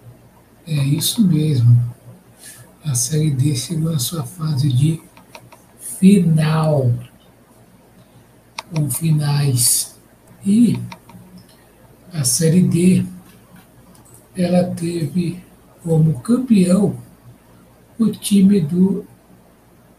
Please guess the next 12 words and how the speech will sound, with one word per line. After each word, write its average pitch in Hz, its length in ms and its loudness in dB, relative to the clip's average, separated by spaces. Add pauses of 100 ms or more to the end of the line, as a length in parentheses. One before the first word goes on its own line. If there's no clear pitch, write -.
(440)
América 160 680 0
de 160 140 0
Natal, 151 580 -2 (1120)
que 262 300 4
já 185 220 4
anunciou 160 760 0 (680)
renovação 165 920 -4
com 170 340 -8 (460)
nove 175 460 0
jogadores 151 1080 -6 (400)
do 175 240 -6
elenco 139 520 -6